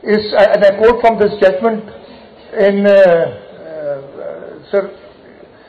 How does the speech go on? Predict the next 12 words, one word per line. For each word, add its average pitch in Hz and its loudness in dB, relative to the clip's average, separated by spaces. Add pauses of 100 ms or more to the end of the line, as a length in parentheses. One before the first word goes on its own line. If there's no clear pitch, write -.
(720)
uh, 165 -8
इसका 190 -4
है, 185 -4 (680)
When 214 0
judiciary 247 -4
encroaches 240 -2
upon 220 2
the 220 -8
domain 196 0
of 214 2
the 190 -8
executive, 180 -4